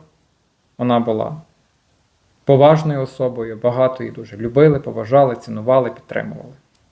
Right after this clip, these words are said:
Для багатьох так. Не була вона поважною особою,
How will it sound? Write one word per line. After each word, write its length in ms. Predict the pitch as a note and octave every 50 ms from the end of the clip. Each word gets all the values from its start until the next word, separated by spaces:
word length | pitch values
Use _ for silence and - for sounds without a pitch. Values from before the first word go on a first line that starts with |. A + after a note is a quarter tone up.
| _ _ _ -
Для 160 | C3 D3+ D#3+
багатьох 480 | D#3 E3 E3+ F3 F3 F#3+ G#3 F#3+ D#3
так. 400 | - - D3+ C3+ - - - _ _ _ _ - _ _ _ _ _ _ _ -
Не 200 | B2 C3+ D#3 E3
була 300 | D#3+ E3+ D3 B2 A#2 A2
вона 200 | A2 A2 G#2+ G#2
поважною 580 | - B2 A#2 A#2 A2 A2 G#2+ A2 A2 A2+ A#2
особою, 560 | - - - - F3 F3+ E3 C#3+ C3+ C3 C3